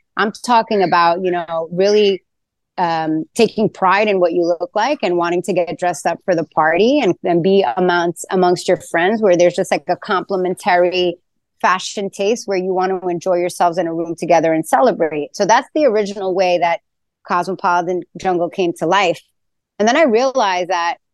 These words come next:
throughout the years, I've been writing for different magazines, and I thought, "Cosmopolitan Jungle by Apollonia Keys, this would be a really cool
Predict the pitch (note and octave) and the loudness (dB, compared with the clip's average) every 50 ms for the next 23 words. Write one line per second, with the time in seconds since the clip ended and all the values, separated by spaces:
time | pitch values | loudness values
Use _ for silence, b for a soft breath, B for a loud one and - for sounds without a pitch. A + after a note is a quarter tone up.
0 | _ _ _ _ _ - G3+ G#3 G#3+ A3+ A#3+ A#3+ C#4 B3+ G#3 G#3+ B3 B3+ A3+ G#3+ | _ _ _ _ _ -4 0 2 2 2 0 0 -2 -4 -2 0 -2 -2 -2 -4
1 | G3+ F#3 F#3 G#3+ A3 A3 A3+ A#3 A#3+ - - G#3 E3 G3+ G3+ - A#3 G3 F3 E3+ | -4 -4 -4 -6 -6 -6 -6 -8 -8 -2 -2 0 0 0 0 0 0 0 0 2
2 | E3+ G3+ A3 G#3+ A3+ F#3 E3+ F#3 F3+ F3+ E3+ F3+ F3+ F3 F3+ - G#3 F3+ F3 - | 0 0 2 2 0 0 0 0 0 0 0 -2 -4 -4 -4 -2 -2 -2 -2 -2
3 | - A3+ G#3+ A#3 B3+ B3+ C4 B3 B3+ A#3+ - A#3+ A3+ A3+ A3 - A3 G#3 F3+ F3+ | -2 0 0 0 0 -2 -6 -6 -8 -6 -4 -2 -2 -2 -2 -4 -4 -4 0 0
4 | F#3 F#3 F#3+ F#3 F3 F3 E3 E3+ D#3+ E3+ E3+ - F#3 E3+ E3 E3 E3 E3 E3 E3 | 0 2 2 2 2 2 0 2 0 -2 -2 -2 -2 -2 -2 -2 -2 -2 -4 -4
5 | D#3 - - E3+ D#3 D3+ D3+ D3+ C#3+ C3 C#3 F#3+ G3+ A3+ B3 A3 G#3 G3 F3+ E3+ | -6 -2 0 2 2 2 2 0 -2 -2 -2 -2 2 2 2 4 4 4 4 4
6 | D#3+ E3 F3+ F3+ F#3 F3 - - F#3 F3+ E3 F3+ E3+ | 4 4 4 4 2 0 0 -4 -6 -6 -4 -6 -8